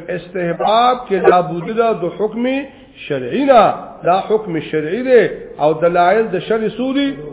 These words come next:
څلورو. ما ته په دې څلورو کې دا ښه د جمعې، څلوېښتۍ، د کلیزې او د سنتو نه پس په جمع دعا درې ځله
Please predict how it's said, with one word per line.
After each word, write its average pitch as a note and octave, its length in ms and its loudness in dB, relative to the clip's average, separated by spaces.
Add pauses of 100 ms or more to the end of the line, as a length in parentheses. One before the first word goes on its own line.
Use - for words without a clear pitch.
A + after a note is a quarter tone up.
(200)
څلورو. D3 680 -2
ما D3+ 140 2
ته G3 220 -2
په F3+ 180 -4
دې F3+ 120 -6
څلورو C#4+ 500 -2
کې A#3 80 0 (100)
دا A3 80 6 (100)
ښه A3 280 2 (500)
د - 20 -2 (160)
جمعې، G3 760 0
څلوېښتۍ، F3 600 -6 (180)
د D#3 40 -6 (140)
کلیزې G3+ 520 -8 (380)
او D3 120 -4
د D3+ 80 -10 (140)
سنتو F3 340 -8
نه D#3+ 140 -6
پس F#3+ 240 -14 (120)
په C#3 140 -12
جمع D#3+ 300 -8
دعا F#3 400 0 (580)
درې C4 160 -6 (100)
ځله G#3 320 4